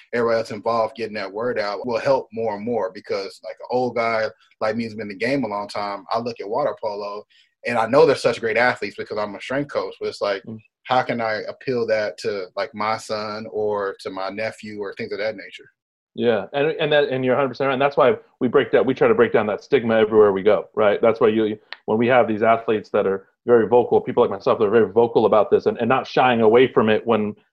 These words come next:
Speaker 2: in interviews like this, uh, I'm not gonna shy away from it. It's something we got, we could do a better job of, and we have to break that stigma down for everybody, right? And, and I think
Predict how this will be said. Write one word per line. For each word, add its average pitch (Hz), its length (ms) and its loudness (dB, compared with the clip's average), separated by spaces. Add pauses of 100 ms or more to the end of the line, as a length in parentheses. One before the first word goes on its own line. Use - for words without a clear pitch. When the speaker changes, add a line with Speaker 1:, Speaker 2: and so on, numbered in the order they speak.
(120)
Speaker 2:
in 113 100 0
interviews 110 400 0
like 101 220 4
this, 117 280 6
uh, 110 120 2
I'm 113 120 -2
not 135 140 4
gonna 117 140 -4
shy 113 180 2
away 127 240 4
from 98 140 -10
it. 98 60 -6
It's - 80 -6
something 113 200 -2
we 117 100 -2
got, 113 200 4
we 131 100 -2
could 120 120 -4
do 113 120 4
a 101 80 6
better 107 240 4
job 110 380 2
of, 165 160 6 (500)
and 120 240 2
we 123 60 4
have 131 160 4
to 104 80 -4
break 117 180 4
that 104 160 0
stigma 135 300 2
down 104 260 2
for 110 80 0
everybody, 95 480 0 (140)
right? 107 260 0
And, 113 180 2
and 107 140 -2
I 110 80 0
think 190 220 0